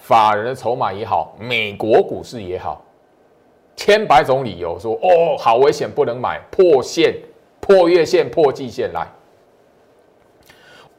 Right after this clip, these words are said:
这样子的逻辑，这样子的选股，这样子买股票的方式，我在节目上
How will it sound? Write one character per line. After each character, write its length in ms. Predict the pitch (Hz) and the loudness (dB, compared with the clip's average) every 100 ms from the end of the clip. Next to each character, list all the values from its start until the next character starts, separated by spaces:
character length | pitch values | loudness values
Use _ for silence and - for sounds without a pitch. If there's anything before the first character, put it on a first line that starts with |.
| _ | _
这 180 | - 208 | 0 4
样 140 | 185 135 | 4 0
子 180 | 127 | -8
的 200 | 113 113 | -4 -2
逻 320 | 123 120 110 165 | 0 2 4 4
辑， 280 | 160 107 131 | 2 -10 -12
这 220 | - 180 | 0 2
样 220 | 160 131 | 2 -2
子 300 | 107 110 101 | -12 -14 -10
的 180 | 107 104 | -4 -4
选 420 | - 113 107 151 | -4 -4 -4 -4
股， 220 | 165 107 95 | -8 -10 -8
这 140 | 160 | -2
样 180 | 160 123 | -2 -2
子 120 | 107 | -12
买 280 | 101 110 190 | -2 0 0
股 160 | - 85 | -4 -12
票 320 | - 139 90 - _ - | -2 0 0 -6 _ -10
的 60 | |
方 320 | 113 147 143 | -2 0 0
式， 280 | 143 - 123 - _ _ _ _ _ _ _ _ _ _ _ _ _ - | -4 -12 -14 -16 _ _ _ _ _ _ _ _ _ _ _ _ _ -18
我 120 | 104 98 | -14 -10
在 120 | 165 | -12
节 180 | 170 90 | -12 -14
目 200 | 123 117 | -12 -14
上 360 | - 131 101 | -12 -12 -12